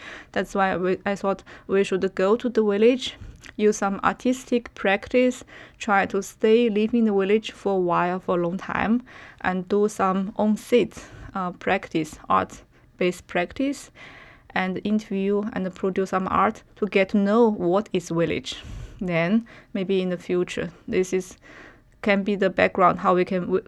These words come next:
build a village. Also, my drawing is kind of like an archives to show people what's the village life about.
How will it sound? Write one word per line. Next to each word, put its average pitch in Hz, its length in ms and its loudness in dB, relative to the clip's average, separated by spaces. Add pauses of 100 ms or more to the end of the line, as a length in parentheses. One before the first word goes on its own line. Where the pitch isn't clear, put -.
(100)
build 233 220 6
a 202 60 4
village. 170 480 2
Also, 196 440 0 (240)
my 190 160 0
drawing 190 360 0
is 196 140 -6
kind 185 240 -4
of 185 240 -6
like 175 160 -6
an 170 140 -6
archives 196 800 0 (380)
to 196 120 0
show 190 300 0
people 180 440 -2
what's 165 380 0
the 170 140 -2
village 170 340 -2
life 165 240 -2
about. - 480 -2